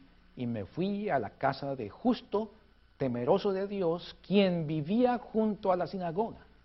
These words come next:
Me quedé un año y seis meses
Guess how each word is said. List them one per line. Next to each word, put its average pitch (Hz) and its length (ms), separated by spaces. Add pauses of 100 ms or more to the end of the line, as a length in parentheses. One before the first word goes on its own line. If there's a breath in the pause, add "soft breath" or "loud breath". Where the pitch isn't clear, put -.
(420 soft breath)
Me 135 220 (100)
quedé 123 440
un 170 360
año 147 420
y 110 160
seis 160 420
meses 123 600